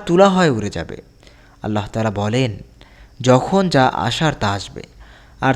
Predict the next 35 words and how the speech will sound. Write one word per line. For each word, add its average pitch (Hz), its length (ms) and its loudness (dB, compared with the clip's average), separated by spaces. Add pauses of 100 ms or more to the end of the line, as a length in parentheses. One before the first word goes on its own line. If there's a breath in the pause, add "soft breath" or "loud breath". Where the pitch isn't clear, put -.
তাকে 147 320 4
কেউ 196 320 0
অস্বীকার 170 480 0
করতে 185 300 -2
পারবে 104 340 -2
না। 64 160 -10 (640 soft breath)
তখন 226 400 6
কাউকে 202 340 6
কাউকে 208 420 4
নিচে 139 280 0
নামানো 185 360 2
হবে 190 160 2
এবং 190 220 0
কাউকে 139 300 0
কাউকে 185 200 0
উপরে 139 360 0
ওঠানো 107 340 -2
হবে। 98 260 -8 (580 loud breath)
পৃথিবী 214 340 4
তখন 220 320 2
প্রবল 165 520 4
ঝাঁকুনিতে 123 680 -2
প্রকম্পিত 175 640 -2
হবে, 104 340 -2 (560 loud breath)
পাহাড়গুলো 110 460 -2
যাবে 117 320 0
ভেঙে 139 360 0
চুরে, - 340 -8 (540 soft breath)
ধুলোয় 175 320 8
গুঁড়ো 170 280 4
গুঁড়ো 226 180 6
হয়ে 220 220 4
ছড়িয়ে 175 380 2
ছিটিয়ে 123 240 -2
যাবে।" 92 300 -8